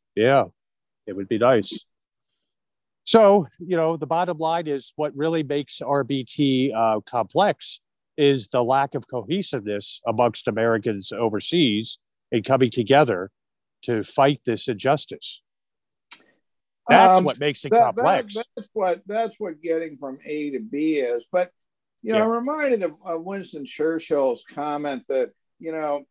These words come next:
Speaker 2: democracy is the worst form of government except for all the other forms of government. And why don't we say it this way? You know, R B T is the worst form of taxation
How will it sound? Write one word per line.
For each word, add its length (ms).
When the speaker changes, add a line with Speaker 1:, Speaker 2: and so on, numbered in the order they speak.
Speaker 2:
democracy 800
is 160
the 80
worst 480
form 260
of 120
government 440
except 360
for 180
all 200
the 140
other 200
forms 380
of 140
government. 540
And 280
why 160
don't 120
we 100
say 260
it 100
this 280
way? 280
You 100
know, 120
R 260
B 180
T 280
is 160
the 80
worst 400
form 300
of 80
taxation 880